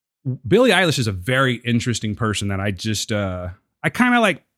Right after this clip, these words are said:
threw her in, I lumped her in with, like, "Ah, she's just another one of the younger kids, younger generation music," you know? She's really good, dude. Like, you don't necessarily have to dig her music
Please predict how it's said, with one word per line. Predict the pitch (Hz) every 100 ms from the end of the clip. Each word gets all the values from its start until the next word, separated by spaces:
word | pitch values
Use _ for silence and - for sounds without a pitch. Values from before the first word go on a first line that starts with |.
| _ _ _
threw | 170 165
her | 165
in, | 147 143
I | 135
lumped | 156 202 196
her | 165
in | 151 143 117
with, | 107
like, | 139 190
"Ah, | 180
she's | 185 165
just | -
another | 117 107
one | 101
of | 95
the |
younger | 90 92 85
kids, | 98 95 92
younger | 117 110 101
generation | 104 98 101 - 101
music," | 101 110 107 104
you |
know? | 117 113 _ _ _ _ _ _ _
She's | - 196
really | 185 185
good, | 95 147 98
dude. | 90 85 113
Like, | 107 - _ _ _
you | 156
don't | 180 196
necessarily | 170 180 156 156 147 139
have | 117 131 131 -
to | 131 107 95 90 -
dig | 120 120 110
her | 123
music | 101 104 117 127 104 92 87